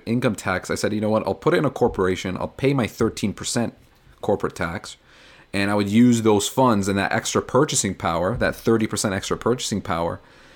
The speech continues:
uh, to invest in, uh, some real estate." And so what I've done is I found somebody,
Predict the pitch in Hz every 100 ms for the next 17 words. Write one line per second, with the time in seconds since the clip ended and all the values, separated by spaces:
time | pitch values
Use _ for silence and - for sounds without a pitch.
0 | _ - 90 85 - 90 90 101 101 -
1 | - 87 90 87 87 - 87 85 82 -
2 | - 90 90 110 - 87 55 - - -
3 | - - - - - 90 - 92 92 90
4 | - 104 98 92 110 131 110 92 - 107
5 | 107 113 104 107 104